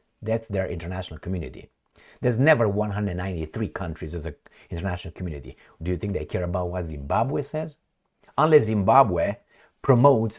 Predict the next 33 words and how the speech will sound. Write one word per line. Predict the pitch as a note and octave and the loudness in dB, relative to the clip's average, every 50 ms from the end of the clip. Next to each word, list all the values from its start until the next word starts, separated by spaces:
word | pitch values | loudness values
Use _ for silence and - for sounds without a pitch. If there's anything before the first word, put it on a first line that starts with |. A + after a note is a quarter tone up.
| - | -8
and | G#2 F#2+ F2+ | -6 -6 -6
accepts, | F2 - - - - G#2 F#2 E2 - - - - - | -6 -8 -6 -2 -2 -2 -2 -4 -6 -12 -18 -12 -10
uh, | F2+ E2 D#2+ D#2+ | -8 -6 -6 -6
and | D2 F2+ F2+ | -6 -6 -8
supports | - - F2 - - E2+ E2 E2 D#2+ - | -8 -8 -10 -8 -6 -6 -6 -6 -8 -10
the | - F#2+ | -14 -14
position | - - E2 D2+ D2+ D2+ - - E2+ D#2 - | -10 -10 -10 -10 -10 -12 -10 -12 -12 -12 -10
of | - D#2 D#2+ D#2+ F2 F2+ | -10 -8 -8 -10 -10 -12
the | - B1 C#2 D#2 D2+ F2 G#2+ - _ _ _ _ _ _ _ _ _ _ _ _ _ A#2 | -12 -10 -10 -10 -10 -10 -14 -20 _ _ _ _ _ _ _ _ _ _ _ _ _ -8
guys | G2+ - - C#2+ E2 E2 E2 D#2+ | -4 -4 -4 -4 -4 -6 -8 -8
that | E2+ E2 - - | -8 -10 -6 -4
use | B2 B2+ B2+ G2 | -2 -2 -2 -2
this | E2 E2 D#2 - - | -4 -6 -10 -10 -10
international | - F#2+ F2 - F#2 E2+ E2 - E2 D#2+ | -10 -10 -10 -8 -10 -10 -10 -10 -12 -14
community. | - D2+ C2+ C2+ C2+ - - - - _ _ _ _ | -14 -14 -14 -14 -14 -16 -18 -20 -20 _ _ _ _
But | - G#2+ G2 | -8 -8 0
here | - C#3+ C#3+ | 2 4 4
Medvedev | B2 A2+ A2 G#2 G2+ B2+ D3 D3 C3+ B2 A2+ G#2 | 4 2 0 0 2 2 4 4 2 0 -2 -2
made | A2+ A2+ G#2+ | -2 -2 -2
the | G#2 | -4
position | - G#2+ G2+ F#2+ A2 A2 - - F#2 E2+ E2+ E2 - _ _ _ _ _ _ _ | -6 -6 -6 -6 -6 -6 -8 -8 -10 -10 -10 -12 -14 _ _ _ _ _ _ _
international | G#2+ G2 F2+ F#2+ G2+ G2 - - E2 | -6 -4 -2 -2 -4 -4 -4 -6 -10
community | - - G#2+ C#3 B2+ G2+ G2 G2 F#2+ - _ _ _ _ - | -8 -6 -4 -4 -2 -2 -4 -6 -8 -10 _ _ _ _ -6
and | A2+ G2+ F#2 | -6 -4 -4
the | F2 F2 - - - | -6 -8 -10 -8 -6
Anglo-Saxon | G#2 G2+ G#2 G#2 G2 G#2 G2 F#2 - - - C#2+ D#2+ - - - F2+ E2+ D#2 | -6 -4 -4 -2 -2 -4 -4 -6 -8 -8 -8 -8 -8 -10 -10 -10 -8 -8 -8
world, | D2 C#2+ C#2 C#2+ C2+ - - - - - - | -8 -8 -8 -10 -12 -14 -20 -20 -20 -10 -4
not | A2+ B2 D3 E3+ E3+ - - | 0 2 2 2 0 -2 -4
Anglo-Saxon | D3 D3 C#3 C3 B2 A2+ - - B2 A2+ G#2+ - - - G#2 F#2+ F2 | -2 0 0 0 0 0 0 0 -2 -2 -2 -6 -8 -6 -4 -2 0
Latin | F2+ F#2 F#2+ A#2 A2+ - F#2 D2+ C#2+ | 0 0 0 -2 -4 -6 -10 -10 -10
world, | D2+ C2 B1 B1+ A#1+ A1 A1+ C2 - _ _ _ _ - | -10 -10 -10 -10 -10 -10 -12 -14 -16 _ _ _ _ -2
uh, | F2+ F#2 - | -2 0 0
world, | - G2 F#2+ F#2 E2 D2 C2+ C#2 D#2 - | 0 0 0 2 2 2 0 -2 -6 -8